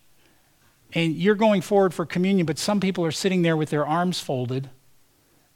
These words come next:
and you know what they're thinking. They're thinking, "Can I help it if I'm more spiritual than you? I can't be tainted like you are, you people are." Do you see how that destroys church community?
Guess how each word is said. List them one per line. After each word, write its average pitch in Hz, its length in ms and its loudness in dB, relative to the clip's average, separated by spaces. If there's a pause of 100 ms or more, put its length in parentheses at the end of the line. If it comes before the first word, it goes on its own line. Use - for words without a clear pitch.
(160)
and 160 320 -2 (200)
you 170 140 -2
know 196 140 4
what 220 160 2
they're 165 120 -2
thinking. 214 400 -2
They're 147 140 0
thinking, 151 520 -2 (400)
"Can 151 160 -4
I 160 120 2
help 165 200 0
it 175 60 0
if 151 100 0
I'm 156 120 2
more 160 160 0
spiritual 156 480 -4
than 151 140 0
you? 190 260 -4 (1400)
I 165 60 -2
can't 208 240 -2
be 175 100 -4
tainted 147 420 0
like 127 220 -4
you 123 180 -6
are, 143 120 -6 (100)
you 143 80 -4
people 127 340 -8
are." 147 200 -10 (880)
Do - 560 -16
you - 20 -2
see 226 140 0
how 202 100 6
that 190 160 4
destroys 170 640 -2
church - 400 -6
community? 165 540 -2